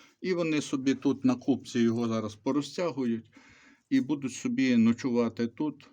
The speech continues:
Тобто я маю на увазі, що лапки в них будуть сухенькі, і вони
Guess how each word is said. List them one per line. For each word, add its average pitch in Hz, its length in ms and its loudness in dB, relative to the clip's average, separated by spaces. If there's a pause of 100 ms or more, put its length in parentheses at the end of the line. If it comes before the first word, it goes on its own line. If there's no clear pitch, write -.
Тобто - 400 -4
я 123 140 0
маю 110 300 2
на 120 140 4
увазі, 139 480 -4
що 120 460 -2
лапки 139 380 -2
в 110 60 2
них 107 180 2
будуть 113 300 -4
сухенькі, 160 640 -4 (720)
і 214 200 -2
вони 143 560 2